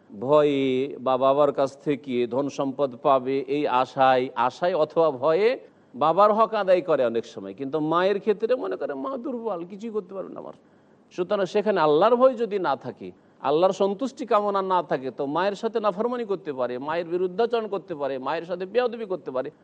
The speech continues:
যেমন অনেক ছেলেরাই করে থাকে। বাপের সামনে সোজা, মায়ের সামনে বেয়াদবি করলো, "আচ্ছা, তোর বাপ আসুক, দেখাবো।" ঠিক, ভয় পেয়েছে। এই জন্য আল্লাহ বিশেষ করে মায়ের কথা এখানে উল্লেখ করেছেন যে মা বড় কষ্ট করে গর্ভধারণ করে থাকে। ওয়া ওয়াদাআতহু কুরহা,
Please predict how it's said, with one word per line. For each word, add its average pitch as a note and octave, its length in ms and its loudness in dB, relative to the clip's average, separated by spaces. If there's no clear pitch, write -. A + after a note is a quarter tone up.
যেমন D3 200 -4
অনেক F#3+ 220 2
ছেলেরাই D#3+ 360 -2
করে A2+ 180 -4
থাকে। G2 180 -8
বাপের E3 400 2
সামনে F#3+ 260 -4
সোজা, G#2+ 280 -6
মায়ের F3 260 4
সামনে G3 240 0
বেয়াদবি G3 300 0
করলো, D3 220 0
"আচ্ছা, C#3 280 -2
তোর C#3+ 160 -2
বাপ B2 280 0
আসুক, A#2 260 -4
দেখাবো।" F2 380 -6
ঠিক, G#2+ 180 -6
ভয় G2 160 -6
পেয়েছে। F2 320 -16
এই F#3 140 6
জন্য G#3+ 220 4
আল্লাহ G3+ 200 6
বিশেষ G3+ 360 -2
করে G3+ 180 2
মায়ের D#3+ 380 2
কথা E3+ 220 0
এখানে C#3 180 -2
উল্লেখ A#2+ 240 -2
করেছেন G2 340 -6
যে A#2 240 -4
মা A#2+ 460 -2
বড় A#2 240 0
কষ্ট B2+ 280 -2
করে C3 220 -2
গর্ভধারণ A#2 560 -2
করে A#2 200 -4
থাকে। A2 340 -8
ওয়া A2 120 -2
ওয়াদাআতহু E3+ 540 0
কুরহা, D3 520 0